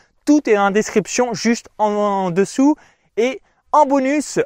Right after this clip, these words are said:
en best-of, je vous, euh, mettrai le lien aussi de ma plateforme d'affiliation juste en dessous, juste pour que vous ayez un ordre d'idée, euh, si un jour, euh, vous, euh, souhaitez recruter des partenaires au sein de votre activité. Ça vous donnera un exemple si vous voulez donc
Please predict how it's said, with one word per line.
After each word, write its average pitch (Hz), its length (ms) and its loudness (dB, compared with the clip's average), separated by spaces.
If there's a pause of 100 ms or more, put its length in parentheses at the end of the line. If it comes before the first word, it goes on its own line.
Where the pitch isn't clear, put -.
en 277 140 2
best-of, 226 600 0
je 139 160 -6
vous, 214 300 2
euh, 165 100 4
mettrai 180 320 -2
le 175 120 2
lien 190 180 -2
aussi 185 180 -6
de 175 40 -8
ma 160 100 -2
plateforme 175 420 -4
d'affiliation 156 640 -2
juste 165 280 -4
en 156 120 -2
dessous, 151 360 -2
juste 165 200 -2
pour 147 160 -8
que 156 80 -2
vous 147 100 0
ayez 165 260 2
un 160 160 -2
ordre 143 140 -2
d'idée, 147 460 0
euh, 123 100 2
si - 220 -8
un 135 80 -4
jour, 143 260 -2
euh, 131 160 2
vous, 131 240 -4
euh, 120 100 -2
souhaitez 160 380 -4
recruter 156 480 -4
des 160 80 -4
partenaires 156 560 -6 (300)
au 139 80 0
sein 190 280 -2
de 156 100 0
votre 160 400 -2 (260)
activité. 180 480 -2
Ça 143 100 -6
vous 139 80 -2
donnera 156 300 0
un 175 100 0
exemple 165 400 -2
si 175 100 -4
vous 147 120 -2
voulez 160 260 2
donc 160 240 -4